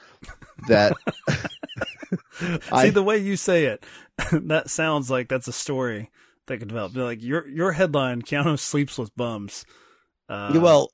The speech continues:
Speaker 1: I mean, he's not in Kellen Winslow territory, but <laughs> this is more of a
Speaker 2: Thank God. Yes.
Speaker 1: <laughs> Yeah, thank God there's only one Ke-, Kellen Winslow. <laughs>
Speaker 2: I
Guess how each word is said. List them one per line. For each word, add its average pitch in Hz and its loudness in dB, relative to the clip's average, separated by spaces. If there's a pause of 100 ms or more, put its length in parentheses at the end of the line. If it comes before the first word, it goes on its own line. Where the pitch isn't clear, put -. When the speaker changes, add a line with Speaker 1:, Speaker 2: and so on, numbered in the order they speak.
Speaker 1:
I - -2
mean, 139 2
he's 156 4
not 190 6
in 123 2 (140)
Kellen 131 4
Winslow 120 0
territory, 92 -4
but 107 2 (1800)
<laughs> - - (680)
this 143 -2
is 165 -4
more 143 10
of 131 6
a 131 4
Speaker 2:
Thank 123 2
God. 120 -2 (260)
Yes. 135 -2 (120)
Speaker 1:
<laughs> - -2
Yeah, 170 8
thank 175 6
God 165 6
there's 160 4
only 151 6
one 135 2 (100)
Ke-, 175 4
Kellen 139 4
Winslow. 120 -2 (100)
<laughs> - -18 (460)
Speaker 2:
I - -18